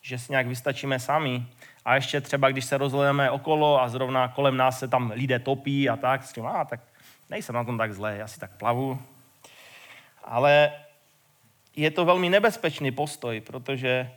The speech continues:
jak jsem říkal, tam, kde se máme dostat, tam, kde nás Bůh chce dovést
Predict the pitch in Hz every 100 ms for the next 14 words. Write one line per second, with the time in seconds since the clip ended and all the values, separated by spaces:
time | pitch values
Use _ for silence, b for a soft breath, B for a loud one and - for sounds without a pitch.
0 | b b _ _ _ _ - 123 147 147
1 | 156 143 127 151 165 156 123 139 151 147
2 | 147 143 175 - 117 120 127 135 147 147
3 | 151 151 131 156 - 160 147 143 - _
4 | _ _ - 135 156 127 135 - - -